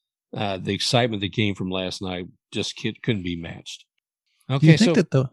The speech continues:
Speaker 1: Go ahead. No, please.
Speaker 2: It's, oh, I'm sorry for interrupting you again, but do you think that the wild card game is so exciting because it feels like that game is so important and there's,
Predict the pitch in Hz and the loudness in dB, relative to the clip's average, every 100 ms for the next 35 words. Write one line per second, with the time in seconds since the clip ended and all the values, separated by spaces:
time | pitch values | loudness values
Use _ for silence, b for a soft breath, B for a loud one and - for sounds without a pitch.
0 | - - 95 - _ - 120 - 104 87 | -8 -10 -10 -14 _ -10 -10 -8 -10 -10
1 | - 160 - - _ _ _ 143 120 113 | -8 -8 -8 -16 _ _ _ 0 0 0
2 | 113 113 98 98 98 92 98 92 90 90 | -4 -4 -4 -4 -4 -4 -4 -6 -8 -8
3 | 90 85 85 - 151 143 156 - 208 - | -10 -8 -10 -10 -6 0 0 0 -4 2
4 | 131 - - _ _ _ _ _ _ _ | 2 0 -10 _ _ _ _ _ _ _
5 | _ _ _ _ _ - 123 107 98 107 | _ _ _ _ _ 0 2 4 2 2
6 | 104 113 110 110 110 113 117 - - 110 | 0 0 0 0 -2 -2 -6 -10 -2 0
7 | - 107 104 - 87 95 107 117 110 _ | 2 2 0 -2 -2 -4 -4 -8 -12 _
8 | _ _ _ _ _ _ _ _ _ - | _ _ _ _ _ _ _ _ _ -6
9 | 120 117 110 - - 131 120 104 - 101 | 0 2 2 -2 0 4 4 2 0 0
10 | - 107 107 90 - - 101 90 87 95 | 0 0 0 0 0 0 0 -2 -6 -8
11 | 98 110 - _ _ _ _ _ 101 101 | -8 -10 -16 _ _ _ _ _ -4 -2
12 | 98 101 95 - | 0 -2 -4 -8